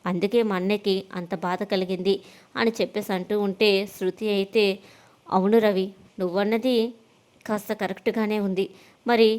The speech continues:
ఈ మైండ్ అప్పుడేమైంది? అప్పుడైనా నువ్వు అడగాలి కదా, 'ఏంటి మమ్మీ, మా మావయ్యని ఎందుకు ఇలా మాట్లాడుతున్నావు?'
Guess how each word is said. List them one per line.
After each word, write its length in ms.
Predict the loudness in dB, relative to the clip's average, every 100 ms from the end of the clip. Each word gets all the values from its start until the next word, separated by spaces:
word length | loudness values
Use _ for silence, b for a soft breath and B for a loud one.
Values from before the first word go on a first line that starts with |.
| -4 B 2
ఈ 140 | 2
మైండ్ 320 | 4 0 0
అప్పుడేమైంది? 640 | -2 2 2 2 0 0 -2 -6 _ -12
అప్పుడైనా 380 | -2 0 2
నువ్వు 240 | 2 2 0
అడగాలి 360 | -2 -2 -2 -2
కదా, 180 | -4 -4 b b b _
'ఏంటి 260 | 0 0 0
మమ్మీ, 320 | 0 0 0 -4 b b b
మా 160 | 4 4 4 -2 b b -2
మావయ్యని 440 | 0 2 2 2
ఎందుకు 200 | 2 0
ఇలా 120 | -2
మాట్లాడుతున్నావు?' 800 | 0 0 0 -2 -2 -2 0 0